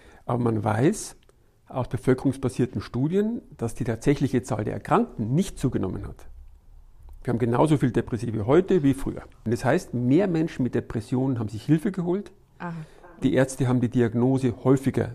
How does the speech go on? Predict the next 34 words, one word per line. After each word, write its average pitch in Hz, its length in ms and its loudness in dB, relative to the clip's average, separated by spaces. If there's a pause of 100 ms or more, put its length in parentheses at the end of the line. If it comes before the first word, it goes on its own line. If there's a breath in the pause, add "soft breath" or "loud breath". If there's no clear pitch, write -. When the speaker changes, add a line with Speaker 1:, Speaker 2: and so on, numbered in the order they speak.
Speaker 1:
gestellt, 151 560 0
die 120 80 0
haben's 110 180 -2
besser 110 240 -2
erkannt. - 500 -2 (580 loud breath)
Und 127 140 0
wahrscheinlich 127 400 4
haben 139 80 0
sie 135 80 -4
es 135 60 -6
auch 123 140 -4
nicht 131 200 0
so - 140 -4
oft - 180 -8
versteckt, - 540 -4
die 107 60 -8
Diagnose, 107 580 -2
hinter 120 380 -2 (320 soft breath)
weniger, 123 640 4 (640 soft breath)
äh, 110 380 -6 (420)
stigmatisierenden, 123 1300 2
äh, 113 100 -4
Begriffen, 135 640 4
wie 113 120 2
von 113 200 -2
mir 120 220 2
aus, 107 220 -2 (100)
äh, 110 220 -2
Migräne 120 640 4
oder 113 200 0
Tinnitus 123 440 2
oder 110 100 -2
irgendwas 113 300 -6
anderes. 104 420 -10